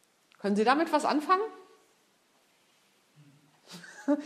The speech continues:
Also diese Fähigkeit, Gut und Böse zu unterscheiden, die wir als Menschen von Gott geschenkt bekommen haben, heißt ja nicht, dass wir die Fähigkeit bekommen haben, das Böse zu definieren. Nein, wir haben die Fähigkeit bekommen, es zu sehen,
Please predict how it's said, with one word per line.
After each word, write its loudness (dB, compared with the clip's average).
Also 6
diese 4
Fähigkeit, 6
Gut 2
und 2
Böse 2
zu -4
unterscheiden, 4
die -4
wir 8
als 4
Menschen -2
von -2
Gott 2
geschenkt 0
bekommen -4
haben, -2
heißt 4
ja 4
nicht, 2
dass -2
wir 0
die -2
Fähigkeit 2
bekommen 4
haben, 4
das 0
Böse 0
zu -6
definieren. 0
Nein, -2
wir -2
haben 6
die 2
Fähigkeit 4
bekommen, 6
es -6
zu -4
sehen, 4